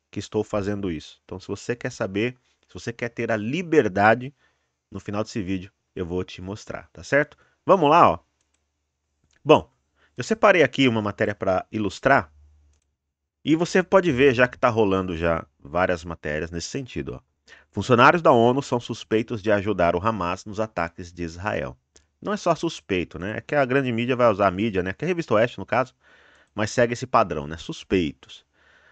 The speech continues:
A Agência das Nações Unidas de Assistência aos Palestinos, que tem a sigla U R, é U N R W A, tá? Em inglês,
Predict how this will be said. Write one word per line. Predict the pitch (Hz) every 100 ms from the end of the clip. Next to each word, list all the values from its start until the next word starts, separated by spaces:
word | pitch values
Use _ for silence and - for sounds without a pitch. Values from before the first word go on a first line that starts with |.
| _
A | -
Agência | 131 120 185 208
das | 185
Nações | 143 127 - 123 117 101
Unidas | 95 90 120 135 87 - - _ _ _ _
de | 87
Assistência | 127 - 113 - 165 208 - - -
aos | 110 107 -
Palestinos, | - 90 82 - 143 110 82 _ _ _ _ _ -
que | -
tem | 139
a | 143
sigla | - 135 123 92 82 _ _ _ _
U | 139 165 139
R, | 110 113 110 147 -
é | 98 98 -
U | 175 135
N | 127 156 -
R | 107 113 127
W | 107 104 110 147 123
A, | 82 - _ _ -
tá? | 78 107 -
Em | 92
inglês, | 113 98 85 64